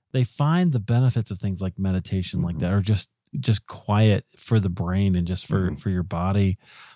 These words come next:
Speaker 1: uh, which I love because Christian people and other religious people, but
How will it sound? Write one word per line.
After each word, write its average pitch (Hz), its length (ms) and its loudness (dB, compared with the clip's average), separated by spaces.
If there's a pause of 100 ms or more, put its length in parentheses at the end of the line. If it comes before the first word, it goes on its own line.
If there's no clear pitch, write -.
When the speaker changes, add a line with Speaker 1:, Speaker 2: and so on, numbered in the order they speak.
(460)
Speaker 1:
uh, 117 200 2
which 135 260 -2
I 139 60 2
love 214 280 0
because 123 460 0 (300)
Christian 147 320 2
people 123 420 2
and 156 240 0 (180)
other 113 200 0
religious 98 360 -2
people, 107 280 -4
but 104 260 -2